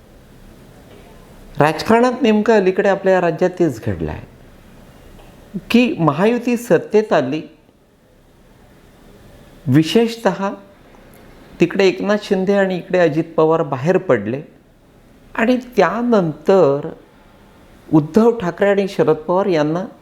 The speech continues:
जवळपास सारे सोडून गेले. उद्धव ठाकरेंना सोडून जाण्याचा वेग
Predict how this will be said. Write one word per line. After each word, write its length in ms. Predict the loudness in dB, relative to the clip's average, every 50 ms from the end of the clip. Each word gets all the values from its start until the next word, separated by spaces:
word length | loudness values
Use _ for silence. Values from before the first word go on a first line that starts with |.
| -6 0
जवळपास 520 | 2 2 4 2 0 -2 -6 -8 -8 -6
सारे 200 | -6 -4 -4 -4
सोडून 400 | -4 -4 -4 -4 -4 -4 -4 -6
गेले. 260 | -8 -8 -8 -8 -10 -12 -12 -16 -20 -20 -20 -20 -20 -20 -20 -20 -20 -20 -20 -20 -20 -20 -20 -14 -2 2
उद्धव 340 | 2 4 4 4 4 4 4
ठाकरेंना 580 | 4 2 0 0 2 2 2 2 2 0 -2
सोडून 400 | 0 0 0 2 2 2 2 2
जाण्याचा 400 | 2 0 0 0 -2 -2 0 0
वेग 400 | 0 2 2 0 0 0 0 -2